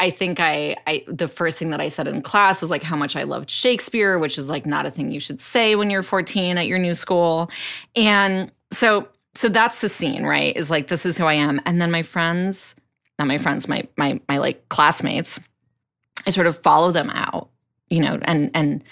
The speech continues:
the school had this weird thing where you could go out every Saturday night for two hours to, like, go to a restaurant, but they all knew that we would go to bars 'cause you could drink at sixteen in the U K. So I went to this bar, somebody gives me a drink, I drink the drink, and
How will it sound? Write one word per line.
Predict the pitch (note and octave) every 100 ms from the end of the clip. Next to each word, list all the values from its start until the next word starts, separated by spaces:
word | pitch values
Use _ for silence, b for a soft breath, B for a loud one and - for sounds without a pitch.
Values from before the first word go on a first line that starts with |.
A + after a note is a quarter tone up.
| B B B
the | F#3
school | - B3+
had | A#3+ G3
this | E3+
weird | E3 D#3+ D#3+
thing | D#3+
where | D#3
you | D3 C3+
could | D#3
go | C#3+ D3+
out | D3 C#3+
every | C#3+ D3
Saturday | D3 C#3+ D3 C#3+
night | C#3+ B2 F#3+ C4+ -
for | - E3
two | - D#3+
hours | C#3+ C3+ D3+ G3 A3+ -
to, | - D#3 C#3+ C3
like, | C#3+ C3 - - - _ _ _
go | E3 D3
to | D#3
a | D3
restaurant, | C3 C3+ - - G3+ G#3+ A3+
but | F#3+
they | F#3 F3+ F3+
all | F#3+
knew | F#3+ E3+
that | E3
we | D3+
would | C#3
go | C#3+
to | C3+
bars | C3+ - - D#3+
'cause | - C#3
you | C3+ C3
could | C3
drink | - C3+
at | -
sixteen | - - - -
in | -
the | - -
U |
K. | - - - B B B B B
So | -
I | A#3+
went |
to | C4
this | A#3 -
bar, | F3 D#3+ E3 D#3
somebody | - G#3 G3+
gives | F#3 D#3+
me | E3
a | D#3
drink, | C#3+ C#3+ C#3+ C#3 -
I |
drink | C#3 F3 F3+
the | F#3+
drink, | F3 D3 C#3 C#3+ C3+ -
and | C#3+ C#3+ C#3+ C#3+